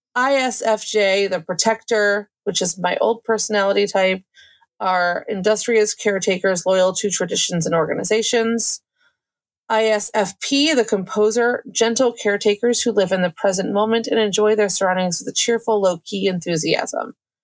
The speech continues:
I S T J, the inspector. I S T Js are responsible organizers driven to create and enforce order within systems and intu-, institutions. Words are hard.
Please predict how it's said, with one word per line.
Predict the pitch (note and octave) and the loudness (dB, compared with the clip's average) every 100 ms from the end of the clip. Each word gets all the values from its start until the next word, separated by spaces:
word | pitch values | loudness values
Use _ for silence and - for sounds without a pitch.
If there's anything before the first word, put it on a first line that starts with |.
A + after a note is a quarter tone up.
| _ _ _ _ | _ _ _ _
I | G3 F#3 | -2 0
S | F3+ - | 0 -2
T | - C#4+ C#4 | -2 0 0
J, | A3+ G3+ F#3 G#3 B3+ - - | 2 2 4 2 -2 -8 -2
the | G#3+ | 0
inspector. | F#3+ F#3 - F#3 - G#3 G#3+ A#3 _ _ _ _ - | 2 0 0 -2 -2 0 0 0 _ _ _ _ -2
I | G3+ | 0
S | F#3 | 0
T | A3+ | -2
Js | G#3 G#3 G3+ | 2 2 4
are | |
responsible | F#3+ F3+ G3 F#3+ F#3 F#3+ - | 0 0 0 0 0 -2 0
organizers | A#3 A#3+ B3+ A#3 A#3 A#3 A3+ - | 0 0 0 0 2 2 0 0
driven | A3+ G#3+ A3 G#3 G#3 | -2 2 2 0 -2
to | - G3+ | -2 -2
create | - F#3 F#3 - | 0 0 0 0
and | - | 0
enforce | F3+ E3+ F#3 F3+ F3 - | 0 -2 -2 0 -2 -2
order | A#3 A3+ A3 | 0 2 0
within | G#3 F#3+ F3+ | 0 -2 -2
systems | - F3+ - F3+ F3+ | -2 0 0 0 -2
and | - F#3+ | -4 -4
intu-, | E3 - F#3 - - - - - | -2 -2 -4 -6 -12 -20 -14 -2
institutions. | C4+ C4+ - C4 - C#4 - F#3 D#3+ - - - - _ _ - | 0 2 0 0 0 0 2 0 -2 -8 -14 -18 -18 _ _ -6
Words | G#3 G3+ | -2 0
are | G3 | 0
hard. | F3+ - | 0 -2